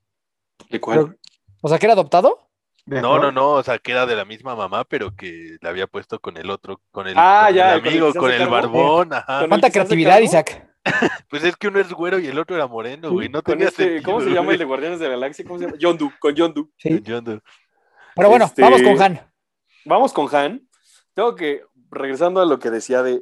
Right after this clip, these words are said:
Speaker 1: de llegan al, al feeling, ¿no? De los true fans. Lo que sí me super cagó fue,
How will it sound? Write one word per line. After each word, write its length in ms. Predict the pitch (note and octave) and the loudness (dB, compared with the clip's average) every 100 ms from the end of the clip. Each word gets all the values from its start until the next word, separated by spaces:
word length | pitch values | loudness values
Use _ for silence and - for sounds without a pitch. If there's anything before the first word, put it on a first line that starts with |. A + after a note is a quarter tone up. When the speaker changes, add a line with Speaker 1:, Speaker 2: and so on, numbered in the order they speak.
| B2 | -6
Speaker 1:
de 160 | A#2 - - | -12 -12 -14
llegan 400 | B2+ C3+ C3 A2 | -10 -8 -8 -8
al, 180 | G#2 G#2 | -8 -6
al 640 | G#2 G#2 G2+ G2+ G2+ G2+ | -6 -6 -8 -8 -6 -6
feeling, 500 | - C3 B2 A#2+ B2 | -4 -2 0 0 -2
¿no? 180 | A2 A#2+ | -2 -2
De 80 | A2+ | -2
los 220 | G2+ - | -6 -10
true 180 | - A#2 | -6 -4
fans. 440 | A2+ A2 E3+ - _ _ | -2 -4 -8 -16 _ _
Lo 160 | B2 A#2+ | -8 -6
que 80 | - | -6
sí 220 | - F#3 | -4 -2
me 160 | F#3 | -2
super 500 | F3 - B2 A2+ G#2+ - | -4 -12 -10 -10 -10 -12
cagó 540 | - G#2 A2+ A2+ - _ _ _ _ _ | -6 -2 2 0 -2 _ _ _ _ _
fue, 480 | _ C#3 C#3+ D3 F#3 | _ -4 -2 -2 -4